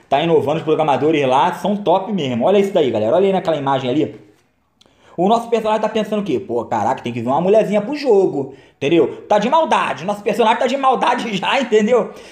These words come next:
Entendeu? Mas agora, sem, sem brincadeira aí, vamos falando sério.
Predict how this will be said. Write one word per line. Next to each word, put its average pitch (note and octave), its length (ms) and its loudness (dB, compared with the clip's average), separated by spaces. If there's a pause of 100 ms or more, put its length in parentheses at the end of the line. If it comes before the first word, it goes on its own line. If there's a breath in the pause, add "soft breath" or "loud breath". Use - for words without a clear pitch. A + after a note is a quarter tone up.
(100)
Entendeu? A3 220 2
Mas A3 100 4
agora, A3 260 2
sem, G3+ 320 0
sem G3 160 0
brincadeira F#3 480 2
aí, G3 60 4
vamos G3+ 160 0
falando G3 240 0
sério. A2 360 -2